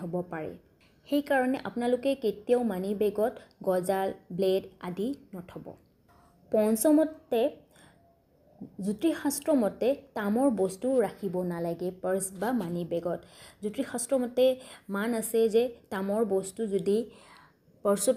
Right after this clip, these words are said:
থোৱা যায়, তেনেহ'লে কেতিয়াও ধন নাহে বা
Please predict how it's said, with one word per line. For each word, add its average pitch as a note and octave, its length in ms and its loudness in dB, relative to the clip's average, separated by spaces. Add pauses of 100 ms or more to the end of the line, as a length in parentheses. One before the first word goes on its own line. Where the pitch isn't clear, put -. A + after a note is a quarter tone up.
থোৱা A3 200 0 (120)
যায়, G3+ 180 4
তেনেহ'লে G#3 480 0 (420)
কেতিয়াও A#3+ 320 6 (440)
ধন G#3 200 -2 (120)
নাহে F3 280 -8 (360)
বা F#3+ 100 -2